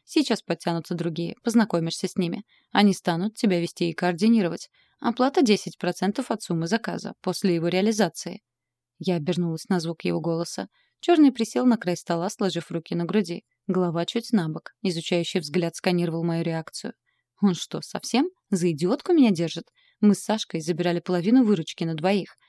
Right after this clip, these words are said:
а это по двадцать пять процентов нарыло. За десять процентов пускай сам рискует своей жопой. Уёбок".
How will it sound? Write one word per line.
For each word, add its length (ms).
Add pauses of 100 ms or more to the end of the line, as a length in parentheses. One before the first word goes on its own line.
(120)
а 160
это 240
по 180
двадцать 440
пять 180
процентов 520
нарыло. 360 (420)
За 200
десять 360
процентов 540
пускай 320
сам 240
рискует 400
своей 240
жопой. 500
Уёбок". 560